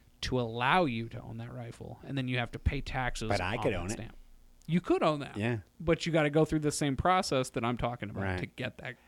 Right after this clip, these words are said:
Speaker 2: So,
Speaker 1: that
Speaker 2: but I
Speaker 1: gun.
Speaker 2: can't have that one with a little bit shorter barrel, though, huh?
Speaker 1: Yes, you
Speaker 2: Fuck that.
Speaker 1: can.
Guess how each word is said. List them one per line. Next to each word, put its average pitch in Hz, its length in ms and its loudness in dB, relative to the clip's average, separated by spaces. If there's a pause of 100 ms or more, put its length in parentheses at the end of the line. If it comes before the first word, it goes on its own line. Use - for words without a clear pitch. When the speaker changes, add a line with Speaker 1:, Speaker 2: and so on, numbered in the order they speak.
Speaker 2:
So, 101 460 4
Speaker 1:
that 143 100 -4
Speaker 2:
but 107 60 4
I 107 60 6
Speaker 1:
gun. 117 100 -4
Speaker 2:
can't 127 160 2
have 110 180 0
that 113 220 2
one 90 240 0
with 85 160 -6
a - 20 -2
little 92 140 -2
bit 85 120 -4
shorter 92 260 -2
barrel, 90 280 0
though, 80 120 -6
huh? 82 140 -10
Speaker 1:
Yes, 147 200 2
you 190 60 4
Speaker 2:
Fuck - 80 -4
that. 285 80 6
Speaker 1:
can. 233 280 4